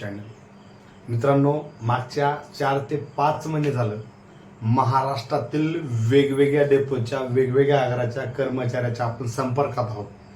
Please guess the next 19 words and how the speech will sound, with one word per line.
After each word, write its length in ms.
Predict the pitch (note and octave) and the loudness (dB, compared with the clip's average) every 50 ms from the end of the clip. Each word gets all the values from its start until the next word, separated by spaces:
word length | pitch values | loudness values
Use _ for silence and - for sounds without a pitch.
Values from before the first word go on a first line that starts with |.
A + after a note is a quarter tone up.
| - - - - - - - - - - | -20 -20 -20 -20 -20 -20 -20 -18 -10 -4
आणि 120 | C3+ C#3+ B2+ | -2 0 2
वेगवेगळ्या 560 | A#2 A2+ C3+ C#3 C3+ D3 D3+ D3 D3 E3+ F3 | 4 6 6 6 6 6 4 4 4 4 4
आगाराच्या, 480 | E3 D3+ C#3+ C#3+ C#3+ C#3 C3+ - D3+ D3+ | 4 4 4 4 4 2 2 2 0 0
वेगवेगळ्या 540 | C#3+ C3+ C#3+ C#3 C#3 C#3 C#3+ C#3 C#3 C#3 C#3 | 2 6 6 6 6 6 4 4 4 4 2
विभागाच्या 500 | C3+ C3+ B2+ C3+ C3+ C3 C3 B2+ C#3 C#3+ | 2 0 0 -2 -2 -2 -2 -4 -4 -6
कर्मचाऱ्यांना 720 | - - C#3+ C#3 C3 C3+ C3+ B2 C3 C3 B2 B2+ C3 C3 B2+ | -4 -2 -4 -2 -2 -4 -6 -6 -6 -6 -6 -6 -6 -6 -8
सोबत 500 | - - - D3 D3 C#3+ D#3+ D#3+ C#3+ C3 | -6 0 2 2 2 4 2 2 2 4
घेऊन 240 | C#3 C#3 A#2+ A2+ G#2+ - - - - - - - - - - - - - - - - - - - - - - - | 4 4 4 4 0 -2 -6 -16 -20 -20 -20 -20 -20 -20 -20 -20 -20 -20 -20 -20 -20 -20 -20 -20 -20 -20 -6 0
पगारवाढी 480 | - C#3 C3 C#3+ D3+ D#3 D#3 D3+ D3 C#3+ | 2 2 4 4 4 4 6 4 4 2
संदर्भात 1700 | - - C#3 B2+ B2 A#2+ A2+ A#2 B2 C3 - - - - - - - - - - - - - - - - - - - - - - - - - - | 2 -2 -2 0 0 0 0 0 0 -2 -4 -6 -8 -16 -20 -20 -20 -20 -20 -20 -20 -20 -20 -20 -20 -20 -20 -20 -20 -20 -20 -20 -20 -14 -6 0
संपूर्ण 440 | E3 D3 - A2 - E3+ F3+ F3 F3 | 2 2 2 2 2 2 2 2 2
महाराष्ट्रात 720 | E3 D#3 C#3 B2+ B2 B2+ B2+ B2 A#2 - C#3 B2 A2+ - - | 2 2 2 2 2 0 0 -2 -2 0 -2 -2 -2 -2 0
चळवळ 320 | - C#3 C3+ C3+ C#3 C#3 C#3 | 2 4 6 8 8 8 6
निर्माण 400 | C#3 C3 B2 B2 B2 B2+ B2 A#2 | 6 2 0 0 0 0 -2 -2
करण्याचा 340 | A#2 A#2+ A#2 A#2 A2 B2 A#2 | -2 -2 0 0 -2 -2 -4
प्रयत्न 420 | - - C3+ C3 B2+ A#2 A#2 A2+ | -4 0 0 0 2 2 0 0
करत 200 | A2 A2 G#2+ G#2+ - | 0 0 -2 -2 -2
आहोत 200 | G#2 F#2+ F#2+ G2 | -6 -10 -10 -12
मित्रांनो. 360 | F#2+ F#2+ - A2 - F#2+ - | -14 -14 -14 -16 -16 -16 -16